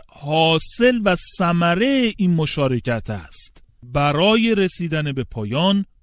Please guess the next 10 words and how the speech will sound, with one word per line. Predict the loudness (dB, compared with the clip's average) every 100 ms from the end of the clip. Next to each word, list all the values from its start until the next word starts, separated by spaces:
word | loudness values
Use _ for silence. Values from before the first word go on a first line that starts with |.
| _
باید | -4 -2 0 -2 0 0 -2 -6
از | -6 -6 -6 -8 0
راه | 2 2 -2 -4
عبور | -4 0 -2
کنید. | -2 -4 -4 -6 -8 -20 _ _
راه | -6 0 4 4 2 2
و | 0
پایان | 0 -2 2 2 4 2 -4 _
هر | -8 -2 0 0
دو | -2 2 4 4